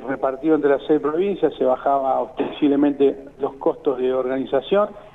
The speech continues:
se pierde un poco, eh, lo tradicional de sede única, con, con todos juntos en un mismo lugar, pero, pero bueno, de esta manera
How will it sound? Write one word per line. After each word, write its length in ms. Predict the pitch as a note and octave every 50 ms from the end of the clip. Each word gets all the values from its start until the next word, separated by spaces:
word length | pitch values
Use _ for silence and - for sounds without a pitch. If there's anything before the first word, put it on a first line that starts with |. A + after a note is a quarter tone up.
| - - - - - - - - - - - - -
se 120 | F3 E3
pierde 600 | E3 F3 E3+ F#3 G3 G3 F#3+ F#3 F3+ D#3+ D#3+ D#3+
un 140 | D#3 D#3 D3
poco, 1120 | D#3 E3 F3 E3 D#3 D3+ D3 D3+ D3 C#3+ C#3 C#3 C3+ C3+ C3+ C3+ C3 C3 B2+ B2+ B2+ C3 C3
eh, 800 | - C3+ B2+ B2 B2 A#2+ B2 B2 B2 B2 A#2+ A#2 - F2+ E2+ - - - - - - - - -
lo 280 | C#3+ C#3+ C#3 D3+ D3+
tradicional 720 | D3 D3 D3 D3 D3 C#3+ - - D3 D3+ E3+ F3 E3+ E3 C#3+
de 80 | G#3 G3+ -
sede 260 | - D3+ D3+ D3 D3 D#3
única, 640 | F3 F3+ F3+ F3 E3+ E3 D#3 D3 C3+ D3+ C#3+ C#3+ -
con, 340 | C3+ C3 B2 B2 A#2+ A2+ - - - - - - - -
con 200 | - - C#3+ C3+
todos 320 | C3+ - F3 E3+ E3 D#3 -
juntos 400 | - D#3+ E3+ E3+ D3+ D#3 C#3 C#3
en 80 | C#3+
un 80 | D3 D3+
mismo 240 | D#3 D3+ D3+ D3+ D3
lugar, 320 | C#3+ D3 D3+ F3 G3 G3+ G3+
pero, 240 | G#3+ F3 D#3+ D3+ D#3
pero 240 | - D3 C#3+ D3 D#3
bueno, 300 | F#3 F#3+ E3+ D#3+ D#3 D3
de 100 | D3+ D#3
esta 200 | D3+ - D#3 D3+
manera 560 | D3+ D3 D3 D#3 E3 E3 F3+ F3+ F3+ -